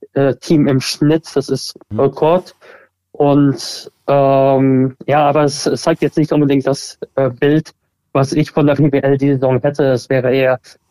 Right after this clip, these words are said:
Speaker 1: dass einfach der Abstand zur Spitze nochmal größer geworden ist und dass die Liga ja auch finanziell bedingt, wir hatten darüber ja auch schon damals geredet beim,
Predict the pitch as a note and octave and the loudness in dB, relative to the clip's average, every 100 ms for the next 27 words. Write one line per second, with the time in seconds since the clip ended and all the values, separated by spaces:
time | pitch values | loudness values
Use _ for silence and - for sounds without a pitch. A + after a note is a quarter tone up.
0 | _ - C3 C#3+ C3 C3+ - C3 - C#3+ | _ -6 -4 -2 0 0 -2 -4 -2 -2
1 | C3+ C3 - D3+ - C#3 - C3+ C3+ - | -2 -4 -4 -6 -2 -2 0 0 0 0
2 | C#3 C#3 D3 B2+ C#3 C3+ B2 C#3 - C3 | -2 0 -2 0 0 0 0 -2 -2 -2
3 | B2 - C3 C#3 C#3+ C#3 - - _ _ | -2 -2 0 0 2 0 -4 -20 _ _
4 | - C#3 D3 - D#3 C#3 - D3+ D#3 C#3 | -2 0 0 0 0 0 0 0 0 0
5 | D#3 C#3+ C#3 C#3 C#3 C#3 C3+ C3+ C3 C3 | 0 0 0 0 0 2 2 2 2 0
6 | - C#3 C3+ C3+ C3 - C3+ C3+ B2+ C#3 | -2 0 0 0 -2 -2 0 0 0 0
7 | C3 B2+ | 0 0